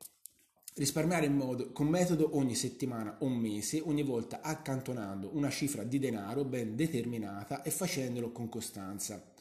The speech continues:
Non aspettare di mettere da parte quello che ti rimane dopo averli spesi.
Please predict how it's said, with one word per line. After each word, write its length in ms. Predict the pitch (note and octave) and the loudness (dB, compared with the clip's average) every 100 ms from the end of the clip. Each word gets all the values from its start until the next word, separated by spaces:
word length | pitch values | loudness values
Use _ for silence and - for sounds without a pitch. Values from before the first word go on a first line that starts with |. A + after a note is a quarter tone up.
| - - - - - | -20 -20 -20 -20 -2
Non 120 | D3 | 4
aspettare 580 | D#3+ - D#3+ - C#3+ B2+ | 4 4 2 4 4 4
di 80 | B2+ | 0
mettere 360 | B2+ A#2+ B2+ | -2 -2 0
da 140 | B2 B2 | 0 -2
parte 400 | - A#2+ A#2 A#2+ | -4 -4 -4 -2
quello 180 | C3+ B2+ | 2 2
che 120 | A#2 | 0
ti 100 | C3+ | 0
rimane 320 | D#3 E3 D#3 | 0 2 2
dopo 200 | B2+ A#2 | 0 -2
averli 280 | A#2+ A#2 A2+ | -2 -2 -2
spesi. 680 | - G#2+ G2 F#2+ G2+ F#2+ | -4 -4 -4 -4 -6 -10